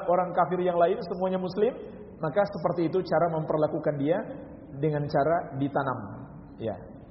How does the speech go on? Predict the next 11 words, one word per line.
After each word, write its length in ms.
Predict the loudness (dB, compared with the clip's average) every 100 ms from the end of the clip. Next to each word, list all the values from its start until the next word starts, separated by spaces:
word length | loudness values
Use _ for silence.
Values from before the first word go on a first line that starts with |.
| -20 -6
Walaupun 340 | 4 4 6 4
mereka 260 | 4 4 6 4 2 -6 -10 -6
menganggap 380 | 0 2 4 2
itu 120 | 0 0
dikubur, 680 | 2 2 2 0 -6 -8 -2
tapi 200 | 0 2
hal 180 | 0 0 -2
hakikatnya 480 | -4 0 0 0 0
itu 160 | 2
bukan 260 | 0 2 0 0
dikubur, 320 | 0 -2